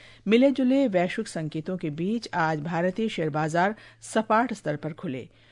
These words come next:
शुरुआती कारोबार में सेंसेक्स अस्सी अंक बढ़कर अस्सी हजार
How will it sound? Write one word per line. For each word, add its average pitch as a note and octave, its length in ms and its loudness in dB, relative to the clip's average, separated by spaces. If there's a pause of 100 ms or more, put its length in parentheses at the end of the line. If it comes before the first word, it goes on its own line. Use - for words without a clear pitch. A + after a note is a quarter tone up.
(200)
शुरुआती A#3+ 460 4
कारोबार G#3 480 2
में F3 160 -2
सेंसेक्स G#3+ 560 -4
अस्सी E3+ 300 -6
अंक E3 160 -2
बढ़कर F3+ 300 -2
अस्सी - 360 -6
हजार E3+ 420 0